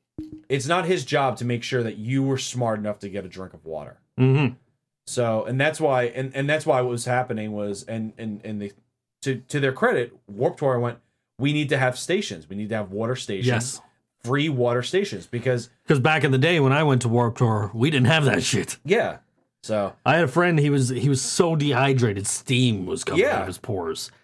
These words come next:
Speaker 2: And th-, it was like, they ended up, like, uh, we took some of the ice water from their fucking bucket where they were selling water because they were out of fucking water at that point, I
Speaker 1: Yeah,
Speaker 2: think.
Speaker 1: yeah.
Speaker 2: <laughs> You know, but still.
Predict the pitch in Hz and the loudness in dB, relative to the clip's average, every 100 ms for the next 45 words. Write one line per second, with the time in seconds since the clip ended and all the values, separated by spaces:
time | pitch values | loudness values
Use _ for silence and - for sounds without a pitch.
0 | _ - 120 120 113 113 110 85 87 107 | _ -2 2 2 2 -2 -4 -6 -4 -4
1 | 110 110 107 92 - _ _ _ _ _ | -2 -2 -2 -4 -12 _ _ _ _ _
2 | - - 98 - 139 160 170 165 156 143 | -8 -8 -8 -4 2 4 4 4 2 2
3 | 135 135 110 107 85 71 - _ _ - | 0 -2 -2 -6 -10 -12 -18 _ _ -20
4 | - 131 139 147 127 170 - 156 120 110 | -16 -4 0 0 2 0 4 4 4 2
5 | 113 135 131 131 107 92 92 117 110 95 | 2 2 0 2 2 0 -2 0 0 0
6 | 117 - 98 98 117 - 101 - 131 113 | -2 -2 -4 -2 -2 -2 -8 -6 -2 0
7 | 104 104 92 - 147 131 98 92 92 92 | 0 -2 -4 0 2 4 2 -2 -4 -4
8 | 95 110 143 143 123 208 - 135 - 92 | -2 0 2 4 4 2 0 -2 -2 -4
9 | 139 - - - - - 117 123 120 156 | -2 -2 -6 -6 -6 -2 2 2 4 2
10 | - 175 - - 208 226 190 196 180 156 | 0 -2 -4 0 2 4 2 0 0 -2
11 | 175 147 - 131 127 104 135 | -4 -6 -4 -4 -4 -6 -6